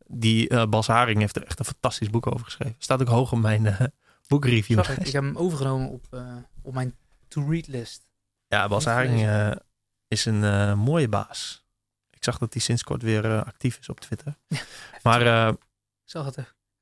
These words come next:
Speaker 1: dat gaat eigenlijk over waar, ja, wat,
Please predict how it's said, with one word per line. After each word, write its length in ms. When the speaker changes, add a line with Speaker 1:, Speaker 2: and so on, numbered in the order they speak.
Speaker 1:
dat 240
gaat 140
eigenlijk 320
over 280
waar, 320
ja, 200
wat, 360